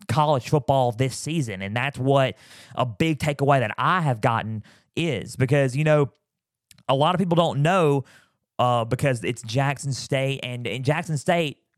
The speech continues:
you know, good football, H B C, uh, uh,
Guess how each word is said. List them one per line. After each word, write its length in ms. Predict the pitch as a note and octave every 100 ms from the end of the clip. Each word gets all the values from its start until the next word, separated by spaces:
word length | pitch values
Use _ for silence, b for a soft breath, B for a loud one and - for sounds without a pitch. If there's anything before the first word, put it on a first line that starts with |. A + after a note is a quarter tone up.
| G#2+ _ _ _ _ _ _ _ _ _
you 100 | C3
know, 300 | C3 A#2+ - A#2+ G#2+ _ _ _ _ _ _ _ _ C#3
good 280 | D3+ D#3+ C3+
football, 500 | E3 G#2+ D3 D3 C#3+ b b b -
H 300 | F3 F#3 -
B 100 | F3+
C, 220 | - -
uh, 240 | C#3 C#3 B2 B B B B B _ _
uh, 240 | D3 C#3